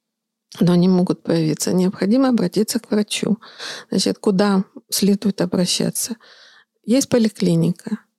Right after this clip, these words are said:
по месту жительства. В поликлинике по месту жительства существует доктор-инфекционист. Да? Значит, к нему нужно обратиться, доктор-инфекционист расскажет,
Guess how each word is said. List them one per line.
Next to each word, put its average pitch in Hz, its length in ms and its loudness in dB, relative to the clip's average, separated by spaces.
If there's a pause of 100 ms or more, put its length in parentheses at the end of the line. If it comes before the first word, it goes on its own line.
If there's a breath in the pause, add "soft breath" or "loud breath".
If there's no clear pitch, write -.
по 185 60 -2
месту 214 400 2
жительства. 180 560 -2
В - 80 -6
поликлинике 220 600 0
по - 140 -4
месту 185 340 0
жительства 240 500 0
существует 220 720 -2
доктор-инфекционист. 196 1400 -2 (220)
Да? 233 140 0 (380 loud breath)
Значит, 196 240 0
к - 80 -4
нему 202 220 4
нужно 185 320 2
обратиться, 220 600 0
доктор-инфекционист 196 1080 0
расскажет, 190 640 -2